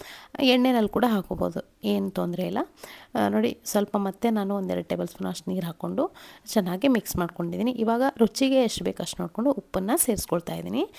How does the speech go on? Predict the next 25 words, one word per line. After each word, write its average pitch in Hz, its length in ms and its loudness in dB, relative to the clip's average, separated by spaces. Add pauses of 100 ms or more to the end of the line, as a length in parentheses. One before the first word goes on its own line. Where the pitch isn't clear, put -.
(240)
ಉಪ್ಪು, 285 540 0 (140)
ಆ, 208 140 2
ಹೆಚ್ಚು 202 400 0
ಕಡಿಮೆ 214 340 2
ಸ್ವಲ್ಪ 190 300 0
ಕಡಿಮೆನೇ 190 420 0
ಹಾಕ್ಕೊಳ್ಳಿ, 202 680 0
ಯಾಕಂದರೆ 214 320 2
ಸ್ವಲ್ಪ 226 540 2
ಜಾಸ್ತಿ 208 380 0
ಆದರೂ 190 200 0
ಕೂಡ 240 160 2 (100)
ಟೇಸ್ಟು, 190 460 -2 (360)
ಆ, 180 100 -2
ಚೆನ್ನಾಗಿರಲ್ಲ. 175 640 -6 (320)
ಸ್ವಲ್ಪ 254 440 6 (240)
ಸಕ್ಕರೆ 214 440 2
ಕೂಡ - 180 0
ಹಾಕ್ಕೊಳ್ತಾ 175 500 -2
ಇದ್ದೀನಿ, 190 200 -2
ಒಂದೇ 196 380 2
ಒಂದು 233 120 2
ಚಿಟಿಕೆ - 360 0
ಆಗುವಷ್ಟು 185 400 2
ಸಕ್ಕರೆ, - 520 -4